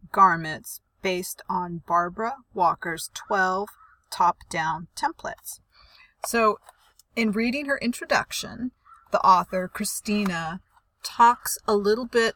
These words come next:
about how she made knitting from Barbara Walker's templates kind of her own little fashion challenge, her own little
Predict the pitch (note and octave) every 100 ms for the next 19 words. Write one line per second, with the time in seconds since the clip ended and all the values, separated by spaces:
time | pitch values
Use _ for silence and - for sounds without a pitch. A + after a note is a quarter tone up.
0 | - A#3+ F#3+ - F#3 E3+ E3+ - - -
1 | - - G3 F#3 F#3 F3 - - C4+ D4+
2 | F4 B3+ F#3 F#3 F3+ F3+ - - _ _
3 | _ G3 G#3+ A#3 G#3 F#3 F#3+ G3 - G#3+
4 | F#3+ F3 G3 - - F#3+ F#3 G#3 F#3 E3
5 | - F3+ - G#3 G3 - E3 - - -
6 | _ _ _ _ _ - C4+ E4 D#4+ A#3
7 | - G#3 G#3+ A#3+ A#3 G#3+ G3 - F#3+ F#3
8 | - G3 E3+ - F3 E3+ - - - -
9 | - G3 G#3 G3+ G3+ F#3 E3+